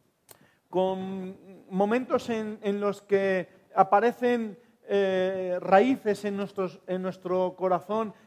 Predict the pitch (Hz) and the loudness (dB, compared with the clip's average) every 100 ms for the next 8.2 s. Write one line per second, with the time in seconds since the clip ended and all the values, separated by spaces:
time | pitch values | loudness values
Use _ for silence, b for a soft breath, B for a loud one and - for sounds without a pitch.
0 | _ 185 185 208 226 214 220 233 214 214 | _ 0 0 -4 -4 -4 -4 -4 -2 -4
1 | - b b 185 196 196 185 220 233 190 | -6 b b -2 -2 -2 -2 4 4 2
2 | 175 170 202 262 269 240 226 202 196 170 | -6 2 2 2 -2 0 -2 -2 -4 -2
3 | 202 196 185 220 196 160 170 b b 165 | -2 0 0 2 2 0 -6 b b -6
4 | 180 185 196 190 190 180 180 175 202 226 | -4 -4 -4 -2 -2 -2 -2 -2 -2 -2
5 | 196 175 175 170 175 165 165 156 170 151 | -2 -2 -2 -6 -8 -8 -6 -2 -2 -2
6 | 123 b b 180 175 180 170 B - 247 | -6 b b -2 2 0 -2 B -8 -6
7 | 240 233 220 226 208 202 - 190 196 220 | 0 4 4 4 2 2 -2 -6 -2 -2
8 | 214 | -2